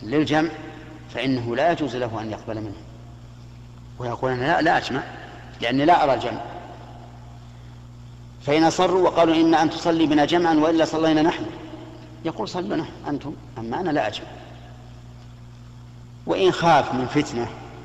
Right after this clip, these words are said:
في مثل هذه الحال فليصلي بهم و-، وينويها نفلا إذا خاف من فتنة. والمسألة ممكن، يعني، ولو على وجه بعيد، أن يكون هناك مسوغ للجمع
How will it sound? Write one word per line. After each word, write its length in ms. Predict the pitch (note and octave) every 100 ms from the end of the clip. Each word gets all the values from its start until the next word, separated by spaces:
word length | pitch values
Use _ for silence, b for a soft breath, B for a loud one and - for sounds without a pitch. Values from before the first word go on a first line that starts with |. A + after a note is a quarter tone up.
| - -
في 60 | A#2
مثل 200 | A#2 A#2
هذه 140 | A#2
الحال 420 | A2 - C#3+ C3 - - - - - - - - - - - - -
فليصلي 580 | E3 F3+ E3+ E3 D3 B2+
بهم 280 | A2 A2+ C3+ - - - - - - - - - - - - - - - - -
و-، 40 |
وينويها 520 | B2+ B2 C#3 D3+ C#3+
نفلا 260 | B2+ A2+ - - - - - - - - - - - - - - - - - - -
إذا 120 | A2+
خاف 260 | G#2+ D3 B2
من 160 | B2 A#2+
فتنة. 300 | C#3+ - F#2+ - - - - - - -
والمسألة 460 | B2 C#3+ C#3 B2
ممكن، 400 | A#2+ E3+ E3+ C#3
يعني، 440 | A#2+ A2 B2 D3 D#3+ - - - -
ولو 200 | E3 E3+
على 180 | C3+ C#3+
وجه 240 | C3 B2
بعيد، 320 | A2+ B2+ B2 B2 - - - - - -
أن 180 | A#2+ B2
يكون 280 | A#2+ A#2+ C3
هناك 340 | A#2+ C3 B2
مسوغ 360 | A#2 A2+ C3+ A#2
للجمع 320 | A2+ A2